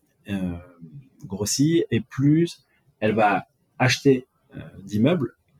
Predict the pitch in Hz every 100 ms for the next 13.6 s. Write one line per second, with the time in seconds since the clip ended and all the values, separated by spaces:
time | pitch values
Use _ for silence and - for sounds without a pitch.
0 | _ _ - 170 143 123 117 113 113 107
1 | 104 127 165 143 113 117 151 - - _
2 | _ - 151 120 110 120 147 - _ _
3 | - - 104 98 127 113 123 147 - 139
4 | 123 123 123 113 151 - 107 123 - 175
5 | 143 113 110 110 135 151 147 151 196 -
6 | _ _ _ 110 113 127 175 - - _
7 | _ _ - 160 151 147 139 147 139 120
8 | 101 _ _ - 104 98 - 117 104 113
9 | - 143 170 - 131 120 - 110 117 -
10 | 113 107 117 - _ - _ - 95 95
11 | 92 - - - 135 123 135 135 131 135
12 | 143 120 104 98 98 _ _ _ _ 92
13 | 90 85 90 117 131 95